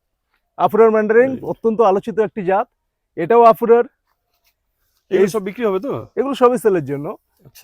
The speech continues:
Speaker 1: এগুলো আছে, এটা আছে কাশ্মীরি কিন্ন। তারপরে এদিকে আছে যে ডেইজি, পাতা দেখলেই বোঝা যায় ডেইজি। এটা ডেইজি, এই সামনেরটাও ডেইজি, এইটাও ডেইজি। তারপরে এদিকে আরো আছে কিন্ন, এটা ডেইজি।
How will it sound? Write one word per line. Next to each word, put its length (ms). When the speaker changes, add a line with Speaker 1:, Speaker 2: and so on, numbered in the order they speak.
Speaker 1:
এগুলো 200
আছে, 160
এটা 200
আছে 180
কাশ্মীরি 380
কিন্ন। 180
তারপরে 360
এদিকে 320
আছে 120
যে 60
ডেইজি, 340
পাতা 260
দেখলেই 260
বোঝা 200
যায় 160
ডেইজি। 280
এটা 140
ডেইজি, 240
এই 120
সামনেরটাও 460
ডেইজি, 300
এইটাও 300
ডেইজি। 300
তারপরে 280
এদিকে 280
আরো 180
আছে 140
কিন্ন, 300
এটা 160
ডেইজি। 320